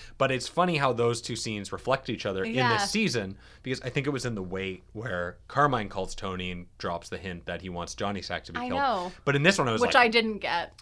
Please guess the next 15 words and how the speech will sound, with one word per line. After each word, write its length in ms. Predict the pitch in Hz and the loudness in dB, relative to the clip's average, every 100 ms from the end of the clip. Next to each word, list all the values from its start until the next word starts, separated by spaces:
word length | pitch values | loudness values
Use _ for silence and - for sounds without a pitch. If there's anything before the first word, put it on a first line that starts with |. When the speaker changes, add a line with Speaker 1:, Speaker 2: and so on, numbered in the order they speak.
| - | -8
Speaker 1:
Well, 140 | 123 131 | 0 6
that's 260 | 185 202 | 6 6
fair. 300 | - 127 104 | 2 0 2
That 160 | 98 123 | 0 0
one's 180 | 123 98 | 0 -2
very 240 | 107 92 | -2 -2
subtle. 400 | - 107 90 80 - - - | -2 -2 -2 -6 -14 -20 -10
In 140 | 120 127 | -4 0
this 160 | 190 | 2
one, 100 | 156 | 2
I 80 | 117 | 0
was 100 | 107 | -2
thinking, 400 | 113 101 92 90 98 | -4 -6 -8 -8 -6
"Wow, 220 | 87 78 | -4 -4
that's 280 | 87 85 | -6 -8